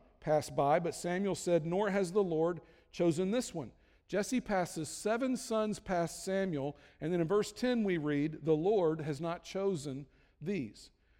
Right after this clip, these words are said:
And, and Samuel starts thinking, "Well, is there a problem here? I mean, am I missing something? I've come all this way, seven sons,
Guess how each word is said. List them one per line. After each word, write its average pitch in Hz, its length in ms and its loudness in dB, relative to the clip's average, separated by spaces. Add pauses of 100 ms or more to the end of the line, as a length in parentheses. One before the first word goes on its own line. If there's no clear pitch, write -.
(180)
And, 170 180 -2
and 185 80 -2
Samuel 247 340 -2
starts 202 240 -2
thinking, 180 280 -2
"Well, 165 100 2
is 147 80 -2
there 151 80 2
a 127 60 -2
problem 240 420 0
here? 262 220 0
I 240 60 -2
mean, 202 140 -2
am 175 100 -2
I 156 80 0
missing 226 320 0
something? 240 360 -4
I've 196 120 -2
come 180 180 -4
all 190 140 0
this 226 220 -4
way, 202 240 2
seven 240 400 2
sons, 202 500 -2